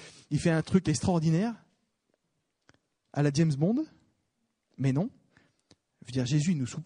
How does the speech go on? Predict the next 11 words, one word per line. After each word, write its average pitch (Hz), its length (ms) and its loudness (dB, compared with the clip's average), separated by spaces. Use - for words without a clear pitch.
il 143 100 -2
nous 147 60 0
surprend - 460 -2
souvent. 156 380 0
Et 131 80 0
là, 185 100 2
le 139 100 2
comble 226 380 -6
de 165 80 -2
son 160 200 -4
amour, 185 380 -8